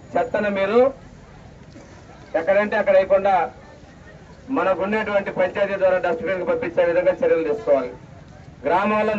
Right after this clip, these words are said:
నైదెబ్బలు ఉంటాయి, ఆ నైదెబ్బల్లో కూడా గ్రామ పంచాయతీ చొరవ తీసుకొని దాని గార్బేజ్ రిమూవల్కి చర్యలు తీసుకోవాలని కూడా నేను చెప్తా ఉన్నాం. ఈరోజు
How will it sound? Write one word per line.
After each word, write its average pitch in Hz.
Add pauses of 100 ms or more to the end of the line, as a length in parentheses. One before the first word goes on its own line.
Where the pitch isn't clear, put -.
నైదెబ్బలు 185
ఉంటాయి, 165 (640)
ఆ - (140)
నైదెబ్బల్లో 208
కూడా 202 (100)
గ్రామ 190
పంచాయతీ 190 (100)
చొరవ 185
తీసుకొని 185 (640)
దాని 381 (460)
గార్బేజ్ 190 (100)
రిమూవల్కి 190 (560)
చర్యలు 196
తీసుకోవాలని 170
కూడా 170
నేను 156
చెప్తా 151 (100)
ఉన్నాం. 131 (640)
ఈరోజు 196